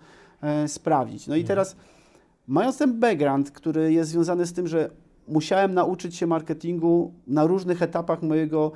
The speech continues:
Speaker 1: prowadzenia mojego własnego, lokalnego biznesu. Jednocześnie zarządzałem, e, no, to były trzy salony, takie punkty wystawiennicze, sprzedażowe, e, samochodów, więc,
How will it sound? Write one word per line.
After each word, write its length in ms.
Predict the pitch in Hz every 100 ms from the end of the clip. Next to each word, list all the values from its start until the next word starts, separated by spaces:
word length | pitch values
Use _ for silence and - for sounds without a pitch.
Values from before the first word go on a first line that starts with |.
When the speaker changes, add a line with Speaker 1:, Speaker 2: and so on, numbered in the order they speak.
| - -
Speaker 1:
prowadzenia 340 | 151 156 170
mojego 420 | 170 175 185 175
własnego, 520 | 170 175 175 190 147
lokalnego 580 | 135 135 156 147 165 165
biznesu. 680 | 156 151 151 120 - 127 143 - - -
Jednocześnie 480 | 143 151 180 175 165
zarządzałem, 880 | 135 156 151 151 147 185 180 147 131 - - - -
e, 100 | 127
no, 100 | 131
to 200 | 139 147
były 280 | 139 147 147
trzy 240 | 143 -
salony, 360 | 151 151 143 147
takie 260 | 143 147 139
punkty 340 | 147 151 151
wystawiennicze, 540 | 135 143 139 143 147
sprzedażowe, 760 | 139 - 143 143 147 139 143 - 135
e, 40 | 127
samochodów, 680 | - 151 285 - 131 107 -
więc, 320 | 117 120